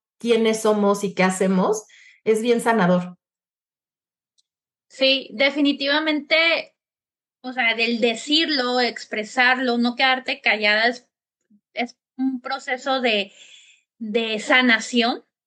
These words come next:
Speaker 2: y también de reconocimiento, de amor propio, ¿no? Reconocerte, reconocer tu voz. Y yo creo que, por ejemplo, muchas mujeres,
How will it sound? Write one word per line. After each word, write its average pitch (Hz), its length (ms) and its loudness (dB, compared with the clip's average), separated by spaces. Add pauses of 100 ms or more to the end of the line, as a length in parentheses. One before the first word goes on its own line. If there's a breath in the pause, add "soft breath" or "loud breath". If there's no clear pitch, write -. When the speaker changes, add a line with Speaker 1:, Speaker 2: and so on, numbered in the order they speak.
(120)
Speaker 2:
y 254 140 -4
también 240 280 4
de 285 120 2
reconocimiento, 240 1300 -2
de 214 120 -2
amor 233 420 2
propio, 247 400 0
¿no? 226 160 -4
Reconocerte, 233 1400 -2
reconocer 226 560 -6
tu 240 160 -2
voz. 226 320 -6
Y 240 120 -4
yo 247 120 2
creo 311 200 -2
que, 359 160 4
por 254 120 0
ejemplo, 240 320 0
muchas 254 360 2
mujeres, 254 500 0